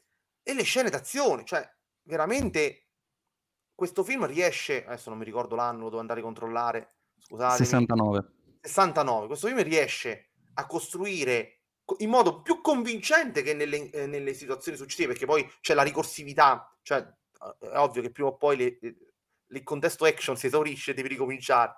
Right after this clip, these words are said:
Speaker 1: quindi neve, mare, deserto, cavalli, eh, prima o poi finisce e devi ricominciare, treno, cioè, prima o poi le cose finiscono e le devi riproporre, quindi la neve tornerà, non vi spaventate, la neve, gli sci torneranno,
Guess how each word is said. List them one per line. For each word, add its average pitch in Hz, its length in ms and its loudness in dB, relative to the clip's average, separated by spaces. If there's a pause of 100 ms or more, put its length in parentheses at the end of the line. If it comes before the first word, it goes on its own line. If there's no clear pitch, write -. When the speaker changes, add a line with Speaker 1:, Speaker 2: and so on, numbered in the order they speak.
(160)
Speaker 1:
quindi 113 280 -14
neve, 156 600 0
mare, 147 600 6 (260)
deserto, 151 800 8
cavalli, 151 500 8
eh, 185 120 4
prima 175 160 0
o - 20 0
poi 180 140 4
finisce 202 360 -4
e - 20 -14
devi 143 140 -6
ricominciare, 139 540 -4
treno, 151 540 2 (360)
cioè, - 120 -16
prima 147 200 -4
o - 20 -6
poi 170 140 4
le 139 60 2
cose 135 200 0
finiscono 147 420 -8
e 139 80 -8
le 139 80 -6
devi 147 160 -4
riproporre, 143 420 2
quindi 135 220 -6
la 135 100 2
neve 170 220 2
tornerà, 151 680 4
non 123 100 -8
vi 120 80 -12
spaventate, 120 560 -2 (160)
la 135 160 -2
neve, 156 240 0
gli 127 120 -8
sci 156 400 -6 (140)
torneranno, 151 960 4